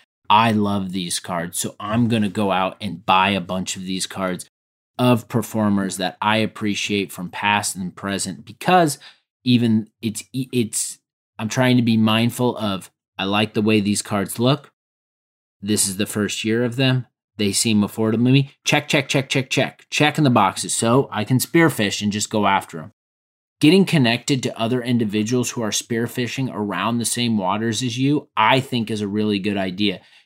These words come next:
Yes, you're gonna see the competition. You're gonna know it. Some things are gonna happen and are gonna piss you off. Your buddy's gonna get this card, and this other person who's collecting this lane you know about might not be your buddy, is gonna get this card, and you're gonna after it.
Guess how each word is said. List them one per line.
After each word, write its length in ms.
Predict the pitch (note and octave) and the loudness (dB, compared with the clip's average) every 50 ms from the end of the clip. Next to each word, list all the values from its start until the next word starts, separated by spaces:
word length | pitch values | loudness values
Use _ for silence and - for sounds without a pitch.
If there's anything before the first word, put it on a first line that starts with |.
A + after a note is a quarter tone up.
| _ _ | _ _
Yes, 500 | - A2+ B2+ B2+ C3+ C#3 C3+ - - - _ _ _ | -2 0 2 4 4 4 2 0 -4 -8 _ _ _
you're 140 | G#2+ G#2+ G#2+ | -6 -4 -2
gonna 280 | A2 G#2+ G#2+ A2 A2 - | 0 0 0 -2 -2 -4
see 260 | - - - C3+ C3+ | -6 -2 0 0 2
the 100 | C3 B2 | 0 0
competition. 680 | C3 C#3 B2 A#2+ A2+ A#2+ A2 - A#2 A2 - - A#2+ | 0 -2 -4 -4 -4 -6 -6 -6 -6 -6 -4 -4 -4
You're 120 | A2 G#2 G#2 | -2 -2 -2
gonna 180 | G#2+ G#2 G2 | -2 -2 -2
know 260 | G2+ G#2 A2 A2+ A#2+ B2 | 0 0 0 0 0 -2
it. 100 | A#2 - | -2 -4
Some 220 | - - G#2+ F#2+ | -6 -6 -6 -6
things 320 | - - A#2+ A#2+ B2 A2+ | -4 -2 0 0 0 0
are 60 | A#2 G#2+ | -2 -2
gonna 160 | A2 G2+ F#2+ | -4 -4 -4
happen 380 | F#2+ G#2+ G#2+ A2 A2+ - A#2 | -4 -2 -2 -2 -2 -2 -4
and 140 | G#2+ G2 F2+ | -4 -4 -6
are 40 | E2 | -6
gonna 280 | - A2 G#2 F#2+ F2+ - - | -4 -4 -4 -4 -6 -8 -4
piss 280 | - C#3 C3 - - | -2 0 0 0 0
you 140 | - A2+ G#2 | 0 0 2
off. 280 | G2+ G#2 A#2 B2 A#2 - - - - _ _ _ | 4 4 4 4 2 -2 -8 -20 -20 _ _ _
Your 120 | - G2+ F2+ | -8 -8 -4
buddy's 380 | F2+ A2+ A#2 A#2+ B2 A#2 A2 | -2 0 4 4 4 4 2
gonna 180 | A#2+ A2+ G#2+ G#2 | 2 0 0 0
get 220 | G2 A2 G#2+ - | 0 -2 -2 -2
this 200 | - A2 G2+ - | -2 -2 -2 -2
card, 440 | - - A2 G#2+ G#2+ G#2+ G#2+ G#2+ G2+ | -4 -2 -2 0 2 2 0 -2 -4
and 140 | F#2 F2+ E2+ | -6 -8 -8
this 180 | E2 - - - _ | -10 -12 -16 -16 _
other 200 | - A#2+ A#2 B2 G#2+ | -6 -4 -2 -2 -2
person 340 | - A#2+ A#2 G#2+ - A#2 G#2+ | -4 -6 -6 -4 -4 -4 -4
who's 160 | G#2 G2+ - | -6 -6 -8
collecting 480 | - - A2 A2+ A#2 - - A#2+ A2+ | -8 -6 -6 -6 -6 -6 -6 -6 -6
this 180 | A2+ G#2+ G#2 - | -6 -6 -6 -6
lane 280 | A#2 A2+ A#2 A#2 A#2 G#2+ | -2 0 0 2 2 2
you 80 | G2+ | 2
know 200 | G2 G#2 A2 A2+ | 0 0 0 2
about 320 | A2+ A2 A#2 A#2 G#2 C#2 D#2+ | 2 2 2 2 2 0 0
might 220 | G2+ A2 A#2+ A2 | 0 0 0 0
not 180 | A2 A#2+ A#2 G2+ | -2 -2 -2 -2
be 80 | A#2 | -2
your 120 | A#2 A2+ G2+ | -2 -2 -2
buddy, 260 | G2 A2 A2+ A2+ A2 | -2 -2 0 0 -2
is 100 | G#2 G#2+ | -2 -4
gonna 160 | G#2+ G2+ F#2+ | -4 -6 -6
get 220 | F#2+ G2+ - _ | -6 -10 -8 _
this 160 | - A#2+ A2 - | -6 -6 -6 -6
card, 260 | - - A#2 A#2 A#2 | -4 -2 0 0 0
and 80 | A2+ | 0
you're 100 | A2 G2 | -2 -2
gonna 160 | F#2+ A2+ G#2+ G#2 | -4 -4 -4 -2
after 320 | A2 A2 - - C3+ C3+ | -2 -4 -4 -4 -4 -4
it. 100 | C3 C3+ | -4 -4